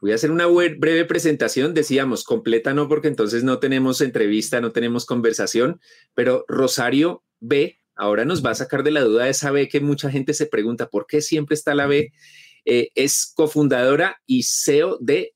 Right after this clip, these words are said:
X R Américas, también cofundadora de V C Partners Tech, y es una empresaria colombiana con más de siete años de experiencia en plataformas de datos, en tecnología,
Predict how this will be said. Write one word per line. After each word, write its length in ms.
X 440
R 340
Américas, 840
también 600
cofundadora 680
de 140
V 120
C 240
Partners 560
Tech, 220
y 140
es 120
una 120
empresaria 420
colombiana 540
con 180
más 180
de 60
siete 480
años 220
de 80
experiencia 840
en 180
plataformas 640
de 140
datos, 500
en 160
tecnología, 920